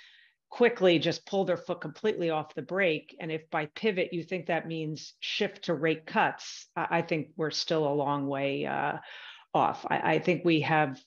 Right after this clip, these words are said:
work to do, not to mention the fact that some of where inflation has been higher are the, what they call the stickier components, like the shelter components, owner's equivalent rent, rent of primary residence, some of the food-related inflation.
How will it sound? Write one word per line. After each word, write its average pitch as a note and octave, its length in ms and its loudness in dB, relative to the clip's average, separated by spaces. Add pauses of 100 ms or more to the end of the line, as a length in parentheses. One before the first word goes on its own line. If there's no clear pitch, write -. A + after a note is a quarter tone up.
work E3 360 0
to E3 80 -4
do, D3+ 180 2
not F#3 240 -2
to F#3 80 -4
mention F#3 320 -2
the D#3 80 -4
fact D3+ 260 -4
that - 160 -8
some G3+ 460 2
of D3+ 240 0
where D#3+ 260 2
inflation D#3+ 680 -4
has D3+ 180 -6
been D3 480 -2 (420)
higher D#3 680 2 (420)
are E3+ 140 0
the, D#3+ 140 2
what E3 240 -4
they E3 80 0
call D#3 180 -4
the - 80 -6
stickier D#3+ 600 -4
components, - 800 -10 (120)
like D3+ 260 0
the D#3+ 80 0
shelter D3+ 420 0
components, D3 600 -8
owner's D3 280 0
equivalent D3 540 0
rent, E3+ 320 2
rent D3+ 240 -2
of - 100 -14
primary C#3+ 440 -2
residence, D#3 600 0
some C#3 180 -8
of C3+ 60 -10
the D3 80 -8
food-related D#3 840 2
inflation. D3 760 -4